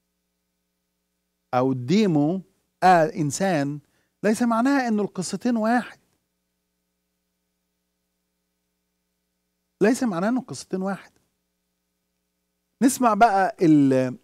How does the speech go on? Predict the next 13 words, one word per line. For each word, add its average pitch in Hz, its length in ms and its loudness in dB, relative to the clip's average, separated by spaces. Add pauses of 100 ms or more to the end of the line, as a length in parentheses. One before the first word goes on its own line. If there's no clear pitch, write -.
(140)
الخلاصة. 165 540 2 (1600)
وأنا 190 180 2
عجبتني 180 460 2
الخلاصة 170 360 -4
دي 170 140 2
لأنه 165 240 -2
غالبًا 165 440 2 (1300)
ما 160 120 -2
خدش 185 300 -2
باله 160 280 4
من 120 160 -2
هذه 127 200 -2
الخلاصة. 110 460 -10